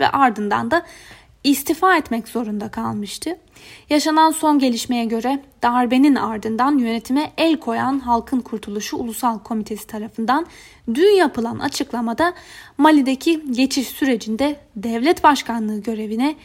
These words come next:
eski savunma bakanı ve emekli albay Bandu'nun getirildiği açıklandı. Ve son olarak Çin basınından Global Times'ta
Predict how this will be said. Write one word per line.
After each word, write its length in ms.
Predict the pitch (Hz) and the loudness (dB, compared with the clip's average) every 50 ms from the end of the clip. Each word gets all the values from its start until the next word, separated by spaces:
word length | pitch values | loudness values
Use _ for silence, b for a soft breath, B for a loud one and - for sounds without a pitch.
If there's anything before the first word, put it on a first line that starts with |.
| B B B B B - | B B B B B -2
eski 300 | 277 269 269 - - 330 | 0 0 0 0 -2 -2
savunma 440 | - - 294 254 269 269 277 269 233 | 0 0 0 2 2 2 2 2 0
bakanı 400 | 233 220 226 226 233 254 302 285 277 - | -2 -4 -4 -2 0 0 0 0 -2 -6
ve 40 | 233 | -8
emekli 500 | - - 220 226 226 233 226 - 269 247 | -6 -4 -2 -2 -2 -2 -4 -4 -4 -2
albay 500 | - 233 226 214 190 214 233 269 320 320 - _ _ - | -2 -2 -2 -2 -2 0 0 0 -2 -4 -8 _ _ 4
Bandu'nun 680 | 262 269 277 269 262 247 254 262 240 240 247 269 285 277 - | 6 6 6 6 4 2 2 2 2 2 2 2 0 0 -2
getirildiği 800 | 247 233 - - 226 220 240 214 196 190 226 233 247 262 262 262 - - - - - - | -6 -6 -6 -6 -6 -6 -6 -6 -6 -4 -2 -2 0 0 -2 -4 -6 -16 -16 -10 -4 -4
açıklandı. 640 | 262 254 - - - - 202 220 - 226 226 - - - _ _ B B B B B B B B B B B B B B - | -2 -2 -2 -4 -6 -6 -10 -10 -10 -10 -12 -14 -16 -18 _ _ B B B B B B B B B B B B B B 0
Ve 140 | 247 294 349 | 2 2 2
son 260 | 339 - - 381 339 | 4 4 4 4 6
olarak 440 | 311 262 240 226 240 269 285 - - | 6 4 4 4 2 2 0 0 -4
Çin 240 | - - 285 269 240 | 0 2 2 4 2
basınından 600 | 240 226 - 247 233 233 226 247 277 311 294 254 - | 2 -2 -2 -2 0 2 2 4 4 4 2 0 -2
Global 280 | 247 233 233 247 277 | -4 -4 -2 0 -2
Times'ta 560 | 269 269 262 269 269 254 - - 339 302 254 | 0 2 2 2 2 2 2 2 2 2 2